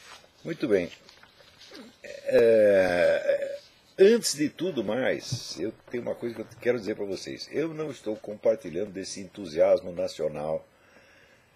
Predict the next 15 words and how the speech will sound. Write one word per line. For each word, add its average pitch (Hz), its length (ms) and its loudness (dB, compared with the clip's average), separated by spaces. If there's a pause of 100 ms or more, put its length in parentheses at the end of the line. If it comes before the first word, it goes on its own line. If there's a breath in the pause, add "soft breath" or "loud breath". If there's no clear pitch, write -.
(340)
pela 87 440 -2 (100)
punição 92 720 -6
dos 87 200 -4
mensaleiros. 85 1040 -8 (120)
Eu 110 160 -4
não 123 240 0
acho 110 340 0
que 95 180 -14
isso 85 200 -10
foi - 160 -18
uma 76 120 -12
grande 87 360 -8
vitória 78 420 -10
da 69 120 -8
democracia. 69 760 -14